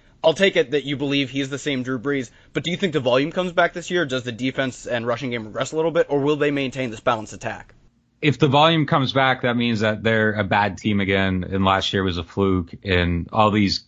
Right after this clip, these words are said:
Speaker 2: great young players aren't ascending in their second season, and it's a disaster. And then you start running the clock on, you know, when this contract's up, this, that's it for <laughs> Brees. I mean,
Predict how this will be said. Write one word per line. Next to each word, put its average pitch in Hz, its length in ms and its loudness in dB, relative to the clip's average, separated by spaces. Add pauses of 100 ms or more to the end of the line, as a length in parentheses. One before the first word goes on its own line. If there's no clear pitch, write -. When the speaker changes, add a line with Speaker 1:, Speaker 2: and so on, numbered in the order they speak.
(260)
Speaker 2:
great 110 300 2
young 104 300 2
players 101 440 2
aren't 98 200 2
ascending 98 400 2
in 95 60 0
their 95 120 0
second 98 300 -2
season, 92 580 0
and 98 100 2
it's 95 140 -2
a 104 40 0
disaster. 92 840 2 (420)
And 92 360 0 (100)
then 107 340 0
you 107 120 4
start 104 260 2
running 104 220 2
the 98 80 0
clock 107 480 0
on, 92 360 0
you 104 80 -4
know, 92 240 0 (120)
when 104 120 0
this 101 140 0
contract's 101 500 0
up, 101 200 2
this, 98 140 -6
that's 101 320 -2
it 98 180 -4
for 107 120 -4
<laughs> - 0 -
Brees. 104 560 0
I 107 120 2
mean, 110 240 0